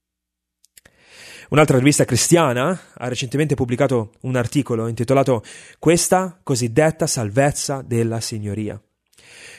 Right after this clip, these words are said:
dove l'articolo inizia proponendo una domanda. E questa è la domanda. "È vero che una persona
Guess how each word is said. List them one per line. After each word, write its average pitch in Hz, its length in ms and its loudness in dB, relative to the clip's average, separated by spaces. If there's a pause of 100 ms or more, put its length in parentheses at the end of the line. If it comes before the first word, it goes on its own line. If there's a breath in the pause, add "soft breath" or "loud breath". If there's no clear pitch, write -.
dove 185 180 6
l'articolo 190 540 2
inizia 160 520 0
proponendo 143 680 -2
una 131 220 0
domanda. 107 440 -4 (520)
E 117 80 -10
questa 127 180 2
è 113 60 0
la 104 60 0
domanda. 90 280 -6 (400 loud breath)
"È 233 160 6
vero 170 640 0 (180)
che - 120 -4
una 147 140 2
persona 143 600 0